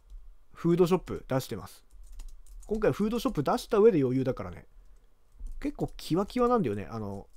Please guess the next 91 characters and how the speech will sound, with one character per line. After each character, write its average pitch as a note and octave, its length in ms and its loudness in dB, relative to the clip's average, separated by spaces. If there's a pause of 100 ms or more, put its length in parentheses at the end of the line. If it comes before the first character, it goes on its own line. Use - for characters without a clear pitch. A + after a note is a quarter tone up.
(140)
イ F3+ 80 -2
ン A3 140 -2
テ C4+ 140 -2
リ B3 100 0
ジ G#3 80 2
ェ D#3+ 60 4
ン C#3+ 60 0
ス - 60 -12
と A2+ 140 -8
か、 A#2+ 360 -2
ス - 80 -18
タ F#3 100 2
ッ F3 40 2
フ G3 160 0
オ - 20 4
ブ G3 120 8
エ G#3 40 8
ナ F#3 140 4
ジ B2 120 -8
ー、 - 100 -8
イ - 20 -2
ン F#3 80 0
テ A3 100 4
リ G#3 60 4
ジ G#3 80 2
ェ - 20 4
ン D3+ 40 -2
ス - 60 -2
上 C3+ 120 2
げ C#3 140 2
た D3+ 120 0
り、 C3 120 2
ス - 100 -10
タ E3 120 4
ッ - 20 0
フ D#3+ 140 -2
オ - 20 0
ブ F3 100 4
エ F#3 60 6
ナ E3+ 100 4
ジ B2+ 120 -4
ー A2 60 -8
ゲ C#3+ 100 0
ッ - 20 2
ト - 160 -10
す - 120 -10
る B2 60 -4
ま A2 140 -4
で G2+ 80 -10
っ F#2+ 40 -10
て - 160 -16
結 - 220 -12 (180)
構 G3 140 4
こ E3+ 140 -2
の D#3 80 2
プ D3 100 -4
レ D3+ 180 6
イ - 40 -18 (420)
厳 C#3+ 180 0
し C#3+ 80 -4
い D#3+ 40 -2
ん C#3 40 0
で G#2 80 -4
す - 80 -6
け G#2+ 80 -4
ど、 G#2 100 -6
こ G#3+ 120 4
ん B3 40 2
な C4+ 100 0
感 C4 160 2
じ B3 60 0
で A#3+ 40 4
早 A3+ 260 4
め D4 120 0
に C4+ 60 0
出 D#4 80 2
る C#4 80 2
こ E3 120 2
と - 80 -2
も B2+ 160 0
な G3 140 -2
き C#4+ 120 0
に C#3 100 2
し - 100 -6
も G#2 140 -4
あ G#2+ 40 -4
ら G2+ 100 -4
ず - 120 -10
で、 F2+ 180 -10 (540)
あ A2+ 160 -4
の、 G#2 340 -4